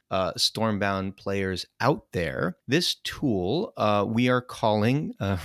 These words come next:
<laughs> probably rightfully, the B S Meta Report. And it's designed,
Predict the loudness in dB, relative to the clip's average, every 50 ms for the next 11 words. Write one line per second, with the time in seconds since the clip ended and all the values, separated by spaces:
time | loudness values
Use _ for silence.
0 | -8 -14 -14 -10 -4 0 0 2 2 0 0 -2 -4 -4 -2 -2 -4 -4 -4 -6
1 | -8 -6 -4 -4 -4 -2 -2 -2 -2 -2 0 2 4 4 4 2 2 0 -4 -6
2 | _ -8 -6 -6 -4 -4 -4 -6 -6 -8 -6 -2 -2 -2 -2 -2 _ _ _ _
3 | -4 -2 2 4 4 4 4 2 2 2 2 2 2 2 -4 -6 0 0 0 0
4 | 0 0 0 0 2 2 0 0 -2 -2 -4 -4 -4 -6 -6